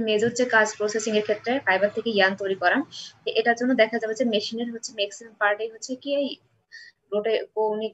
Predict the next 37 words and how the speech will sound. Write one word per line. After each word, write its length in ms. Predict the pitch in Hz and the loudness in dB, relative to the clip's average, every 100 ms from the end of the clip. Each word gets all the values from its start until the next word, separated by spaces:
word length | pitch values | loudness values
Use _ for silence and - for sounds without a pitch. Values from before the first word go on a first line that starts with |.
| - | -8
গতি 180 | 208 214 | -8 -2
বা 60 | 208 | 0
rotational 500 | 208 214 214 208 196 196 | 0 -4 -8 -8 -6 -6
speed 220 | - 196 190 | -2 -2 0
rotate 220 | 196 202 - | -2 -2 0
করে। 180 | 156 - - _ - - - - - - | 0 0 -6 _ -20 -20 -20 -20 -20 -4
তাহলে 200 | 226 240 233 | 0 2 4
যখন 180 | 233 240 233 | 4 2 0
পড়বা 280 | 254 247 247 254 | 2 4 2 0
তখন 200 | 240 247 247 - | 0 0 -4 -2
খেয়াল 200 | 233 220 226 | -2 0 0
করিও 280 | 226 185 180 269 _ _ _ - | 2 4 2 -2 _ _ _ -2
এই 120 | 180 - 185 | -2 2 2
আরপিএম 560 | 202 208 247 269 262 139 - _ _ _ - | 2 0 4 6 6 2 -6 _ _ _ -4
অথবা 340 | 196 208 208 214 | -2 2 0 0
হচ্ছে 180 | 214 233 220 | -2 -2 -2
speed 240 | - 240 233 | -2 -2 0
শব্দটা 280 | 233 208 226 226 | 0 0 -2 -2
শুধুমাত্র 400 | 214 220 220 - 233 | -4 -4 -6 -2 -2
আছে, 140 | 233 285 240 202 | -2 -2 0 2
না 60 | 202 | 0
হচ্ছে 180 | 202 220 | -2 -2
surface 320 | 220 196 208 208 - | 2 2 0 -6 -6
speed 220 | - 240 240 | -2 -2 2
শব্দটা 360 | 208 190 185 131 | 2 4 2 2
আছে, 160 | - 160 - _ _ _ _ | 0 -8 -14 _ _ _ _
এই 40 | 214 | -2
দুটো 140 | 214 220 | 2 2
কিন্তু 160 | 233 240 | 0 0
important। 560 | 220 208 185 147 104 - - _ _ _ - - | 6 6 6 4 -2 -12 -20 _ _ _ -20 -6
তাহলে 180 | 214 214 | -2 -2
শু-, 160 | 214 220 | -2 -4
শুধুমাত্র 420 | 226 220 233 226 226 | -2 0 -2 0 0
যদি 140 | 226 233 | 0 -2
শুধু 140 | 233 240 226 - | -4 -4 -4 -8
speed 320 | - 240 240 - | -2 -2 -2 -2
থাকে, 180 | 214 | -2